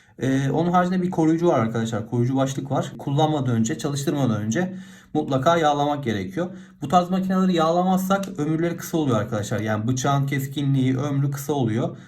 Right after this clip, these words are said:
Dolayısıyla en azından dört beş kullanım sonrasında, e, makineyi bir yağlayıp temizlemek yararlı olacaktır diye düşünüyorum.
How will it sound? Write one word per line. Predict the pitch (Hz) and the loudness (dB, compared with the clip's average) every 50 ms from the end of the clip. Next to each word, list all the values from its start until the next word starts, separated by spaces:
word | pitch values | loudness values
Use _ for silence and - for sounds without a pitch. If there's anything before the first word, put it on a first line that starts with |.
| - - - - | -12 -10 -6 -4
Dolayısıyla | 151 151 156 156 147 135 170 156 160 160 156 - - - - - | -2 0 0 -2 -2 -4 -2 0 2 0 0 0 -6 -18 -16 -8
en | - 180 190 | -4 0 2
azından | 190 185 - 139 135 135 160 170 165 151 | 4 4 4 4 4 4 4 2 2 2
dört | 156 156 156 - | 0 0 0 -2
beş | 175 165 - - | -4 -4 -4 -4
kullanım | 170 165 160 165 165 165 - | -4 -2 -2 -2 -2 -4 -4
sonrasında, | 143 151 131 117 113 - 120 113 117 131 156 170 160 - - - 127 | -2 -2 -2 0 -2 -2 -2 -2 0 0 0 0 -2 -4 -6 -8 -4
e, | 127 127 | -4 -2
makineyi | 127 139 143 143 139 151 143 143 143 139 135 139 139 | 0 0 0 0 -2 -2 -2 -2 -2 -2 -2 -2 -2
bir | 143 | -2
yağlayıp | 143 143 147 143 143 131 131 131 127 - | 0 2 2 2 2 2 0 -2 -2 -2
temizlemek | 147 139 135 117 110 113 113 143 175 180 - - - - - - - - - - - _ - | -2 0 0 0 0 0 0 0 -2 -2 -6 -10 -16 -20 -20 -20 -20 -20 -20 -20 -12 _ 0
yararlı | 127 127 131 139 139 143 147 147 151 | 2 4 4 6 6 4 4 2 2
olacaktır | 143 131 120 117 113 110 - - 117 110 | 2 2 2 2 2 0 0 -2 -2 0
diye | 113 113 107 | 2 0 0
düşünüyorum. | 110 - - - 110 110 117 160 185 190 - | 0 -4 -6 -4 -2 -2 0 0 -2 -4 -6